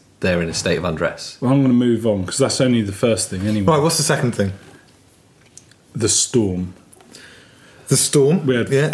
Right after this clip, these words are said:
Speaker 2: thunder and lightning for at least half an hour.
Speaker 3: Uh, well, where I, where I live, it was a bit longer. Um, we heard the rolling thunder.
Speaker 1: Like
Speaker 3: Um,
Speaker 1: A C D C.
Speaker 3: Yeah, I, I try not to imagine A C D C ever because I,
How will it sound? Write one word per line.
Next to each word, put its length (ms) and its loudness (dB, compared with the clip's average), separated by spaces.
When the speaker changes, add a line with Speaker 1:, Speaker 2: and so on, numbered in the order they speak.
Speaker 2:
thunder 380 2
and 120 2
lightning 400 0
for 360 -2
at 220 -2
least 440 2
half 260 -2
an 80 0
hour. 280 -2
Speaker 3:
Uh, 140 4
well, 200 4
where 280 4
I, 200 2
where 300 2
I 120 0
live, 320 0
it 120 0
was 160 0
a 60 2
bit 180 0
longer. 440 -2
Um, 500 0
we 120 0
heard 320 0
the 200 0
rolling 540 2
thunder. 600 0
Speaker 1:
Like 180 0
Speaker 3:
Um, 140 2
Speaker 1:
A 40 0
C 140 0
D 160 2
C. 280 -4
Speaker 3:
Yeah, 160 0
I, 420 0
I 40 2
try 220 2
not 160 0
to 100 2
imagine 340 0
A 120 2
C 160 -2
D 140 4
C 200 0
ever 280 0
because 520 -2
I, 220 -4